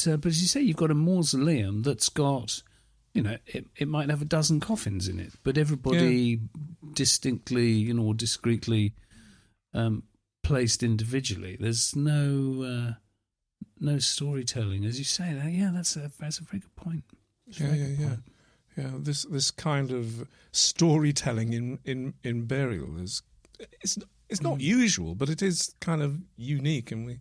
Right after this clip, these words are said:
Speaker 2: seem to be coming
Speaker 1: Mm.
Speaker 2: across it. And do you know what? I'm just about to take us somewhere else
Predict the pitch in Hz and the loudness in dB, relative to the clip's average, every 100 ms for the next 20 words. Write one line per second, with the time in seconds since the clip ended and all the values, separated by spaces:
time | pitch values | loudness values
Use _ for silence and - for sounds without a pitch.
0 | - - - - - - 156 143 127 123 | -16 -20 -20 -20 -14 0 2 2 0 -2
1 | 123 143 131 123 127 127 147 160 - - | 0 0 0 -2 -2 0 2 2 0 0
2 | 160 170 170 _ _ _ _ _ _ 117 | 2 2 0 _ _ _ _ _ _ 0
3 | 135 185 214 220 214 131 143 165 139 135 | 4 6 8 6 4 2 2 4 2 0
4 | 135 120 113 147 175 95 82 - - 143 | 0 -2 4 4 4 0 -2 -4 2 2
5 | 120 120 156 98 85 - | 2 2 2 2 -2 -4